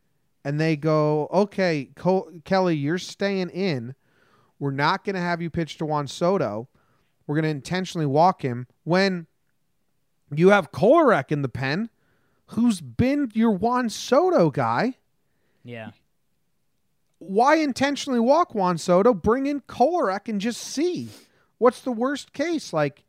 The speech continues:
Speaker 1: he pops you <laughs> while you're
Speaker 2: Yeah.
Speaker 1: loading the bases with no outs. Bring in Kolarek.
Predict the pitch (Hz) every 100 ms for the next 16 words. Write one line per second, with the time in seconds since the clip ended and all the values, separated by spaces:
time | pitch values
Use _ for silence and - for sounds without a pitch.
0 | _ 190 175 - 170 - - 339 359 -
1 | _ _ _ _ _ _ - - 311 254
2 | 269 285 277 269 320 320 311 233 285 339
3 | 330 262 262 233 233 285 302 285 330 175
4 | - - _ _ _ _ - 247 302 294
5 | 277 - 302 330 254